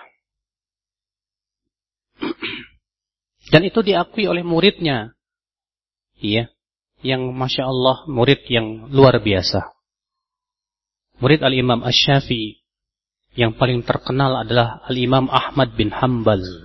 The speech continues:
Al-Imam Ahmad bin Hanbal mengatakan apa? "Laula Syafi'i ma araftu fiqhal hadis." Kalau bukan karena Syafi'i,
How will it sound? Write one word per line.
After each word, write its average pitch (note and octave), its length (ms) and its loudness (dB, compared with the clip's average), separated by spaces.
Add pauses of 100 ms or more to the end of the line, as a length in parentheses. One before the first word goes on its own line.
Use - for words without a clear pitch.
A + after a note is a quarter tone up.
(1900)
Al-Imam C3 340 4
Ahmad C#3 320 0
bin C#3 140 0
Hanbal C#3+ 320 4
mengatakan C#3 480 2
apa? D3+ 440 0 (760)
"Laula D3 400 6
Syafi'i C#3 1120 4 (720)
ma D3 240 4
araftu B2+ 760 -6
fiqhal C3 400 -6
hadis." G2+ 400 -8 (1500)
Kalau E3 240 2
bukan G3+ 320 0
karena G3+ 240 -2
Syafi'i, F#3+ 640 -2